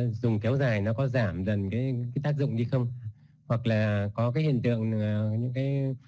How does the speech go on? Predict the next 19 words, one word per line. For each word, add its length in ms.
nguy 140
cơ 180
nào 220
khi 180
mà 120
bệnh 140
nhân 180
đang 220
dùng 180
kéo 160
dài 280
mà 400
ngưng 220
lại 140
đột 180
ngột 240
ấy? 100
Xin, 160
xin, 340